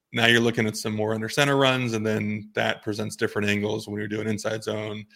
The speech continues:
and outside zone from under center, and inside zone and outside zone from shotgun. And you're trying to blend all those things together. And some of them have R P Os, and sometimes, hey, he could have handed on this one and it would have been a huge play, but he threw it to a look that looked good and it doesn't quite work out.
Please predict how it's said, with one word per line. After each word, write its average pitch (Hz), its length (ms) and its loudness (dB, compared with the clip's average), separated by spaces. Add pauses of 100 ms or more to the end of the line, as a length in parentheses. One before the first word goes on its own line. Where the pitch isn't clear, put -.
(200)
and 107 160 -2
outside 101 360 0
zone 107 160 -2
from 107 220 -10
under 107 140 -6
center, 107 340 -8
and 110 100 -4
inside 110 360 0
zone 107 500 -2
and 110 240 -6
outside 107 340 -4
zone 110 220 -4
from 101 160 -16
shotgun. 104 500 -8 (380)
And 113 240 4
you're 110 160 2
trying 120 260 2
to 101 60 -6
blend 113 280 2
all 110 120 2
those 110 180 -2
things 107 160 -6
together. 104 500 -4
And 107 140 -10
some 123 140 -2
of 120 60 2
them 110 140 2
have 110 120 0
R 110 140 0
P 107 180 -2
Os, 107 320 0
and 107 100 -12
sometimes, 110 760 -4
hey, 120 180 0
he 110 120 0
could 117 140 -2
have 110 100 0
handed 110 200 0
on 107 140 0
this 110 180 -2
one 107 300 -2
and 107 160 -6
it 107 60 -4
would 110 100 2
have 104 80 -8
been 107 120 -8
a 110 40 -12
huge 110 320 -4
play, 107 340 2
but 107 160 -6
he 110 80 -4
threw 110 260 2
it 110 100 0
to 107 260 0 (400)
a 107 80 0
look 135 240 4
that 107 100 0
looked 165 200 4
good 117 380 8
and 107 520 -2
it 107 80 -16
doesn't 104 240 -2
quite 110 180 -4
work 107 220 -6
out. 107 220 -4